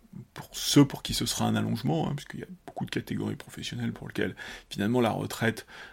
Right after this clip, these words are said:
euh, l'e-, l'essentiel, c'est la retraite, c'est la réforme Touraine avec l'augmentation du nombre de trimestres, et que, finalement, le, l'augmentation de l'âge légal, pour ceux qui sont entrés tard sur le marché du travail, qui sont, en général,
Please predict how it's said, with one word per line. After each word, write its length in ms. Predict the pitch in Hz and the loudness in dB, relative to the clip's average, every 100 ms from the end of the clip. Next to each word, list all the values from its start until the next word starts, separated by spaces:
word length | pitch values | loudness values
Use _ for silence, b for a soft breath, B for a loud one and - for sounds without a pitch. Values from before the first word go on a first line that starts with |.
| B | B
euh, 260 | - - 50 50 - - 50 | -6 -4 -6 -8 -10 -8 -6
l'e-, 260 | - - - | -6 -6 -6
l'essentiel, 400 | 110 - 117 120 | -6 -4 0 0
c'est 140 | - | 0
la 60 | - | -2
retraite, 340 | - - - - - | -4 -4 -8 -8 -8
c'est 160 | - 117 | 0 2
la 100 | 98 | 2
réforme 340 | 104 - 110 | -2 -2 -2
Touraine 400 | 120 113 113 113 | 0 2 2 0
avec 260 | - - - | -4 -8 -6
l'augmentation 520 | 110 113 117 - 117 | -2 -2 -4 -4 -4
du 100 | 110 | -2
nombre 180 | 104 101 | -4 -4
de 80 | |
trimestres, 500 | 104 - 123 139 139 - | -4 -2 2 2 0 -4
et 20 | |
que, 80 | - | -8
finalement, 380 | - 104 110 110 B B B B | -4 0 0 -2 B B B B
le, 160 | 92 | -2
l'augmentation 640 | 90 101 107 117 - 107 117 | 0 0 0 0 0 0 0
de 60 | |
l'âge 220 | 107 98 101 | 0 0 0
légal, 440 | 110 117 120 120 - _ _ _ _ - - - | 2 2 2 0 -4 _ _ _ _ -6 -6 -4
pour 120 | - | -2
ceux 140 | - | 0
qui 140 | 110 - | 0 0
sont 140 | - | 2
entrés 220 | 135 - 113 | 2 0 0
tard 200 | 135 - | 0 4
sur 100 | 127 | 4
le 60 | |
marché 240 | 120 117 127 | 2 2 2
du 120 | 120 | 2
travail, 460 | - 131 117 113 - - | 2 2 2 0 -6 -12
qui 140 | - | -10
sont, 420 | - - 120 120 - - - _ | -6 0 2 0 -2 -12 -20 _
en 140 | - 120 | -6 -2
général, 560 | 117 120 120 120 113 | 0 2 4 2 0